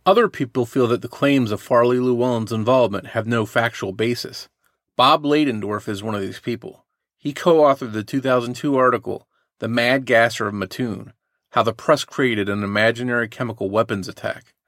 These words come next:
Ladendorf wrote a letter to the editor of the Illinois Times after Marona's book was published, refuting his claims. In it, he wrote, "I question his assumptions and generalizations about the mad gasser, if there is indeed one."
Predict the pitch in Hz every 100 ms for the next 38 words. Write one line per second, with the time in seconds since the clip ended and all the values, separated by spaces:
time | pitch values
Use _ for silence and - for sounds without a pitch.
0 | _ _ 123 160 196 175 143 139 131 123
1 | 117 127 131 - 127 123 123 107 101 95
2 | 123 123 117 104 - 147 123 101 98 101
3 | 107 107 104 107 110 113 101 95 143 131
4 | 107 - - 95 - - _ _ _ _
5 | - 113 156 131 110 95 - 127 113 98
6 | - - _ _ _ - 156 147 113 113
7 | 110 107 104 - _ _ _ - 135 -
8 | - 185 - 156 139 127 113 - 143 131
9 | 104 101 104 113 127 123 120 120 127 120
10 | 110 101 104 98 107 110 101 101 113 113
11 | - 104 - _ _ - 131 - 113 113
12 | 110 104 98 120 113 107 110